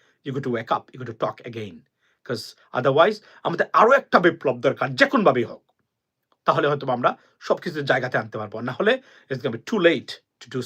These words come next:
something। Have a blessed day and have a good day, ladies and gentlemen, be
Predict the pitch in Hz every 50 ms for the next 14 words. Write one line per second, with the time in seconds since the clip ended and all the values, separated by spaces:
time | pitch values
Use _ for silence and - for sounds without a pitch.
0 | - 123 107 101 - 95 87 - _ _ _ _ _ - 156 156 156 139 139 139
1 | 139 - - 147 139 139 - 135 131 123 120 127 120 117 - 123 113 117 107 113
2 | 113 113 107 127 117 110 117 113 107 101 107 104 110